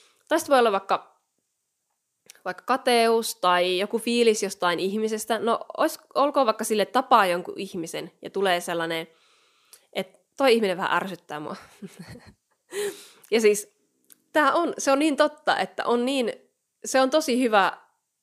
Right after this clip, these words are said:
hetki ja hyvä keino, jos sulla ärsyttää joku, niin alkaa käsittelemään sitä ärsytty-,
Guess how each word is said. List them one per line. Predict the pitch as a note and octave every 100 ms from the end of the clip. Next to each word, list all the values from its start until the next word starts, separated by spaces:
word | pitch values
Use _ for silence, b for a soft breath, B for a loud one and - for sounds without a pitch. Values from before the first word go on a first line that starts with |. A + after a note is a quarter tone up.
| _ - A#3+
hetki | A3+ - - A#3 A#3+ -
ja | G#3
hyvä | C4 B3 G3
keino, | G#3 G3+ F3+ E3+ F#3 - b b b b b _ -
jos | A#3+ B3 -
sulla | G3 F#3 G3+
ärsyttää | G#3 G#3+ - - D3+
joku, | A#2+ - G3+ - _ b b
niin | G3 F3+
alkaa | G#3 G#3 G3
käsittelemään | C4+ - B3+ - F3+ E3+ F#3
sitä | -
ärsytty-, | - A3+ A3 - F3+ -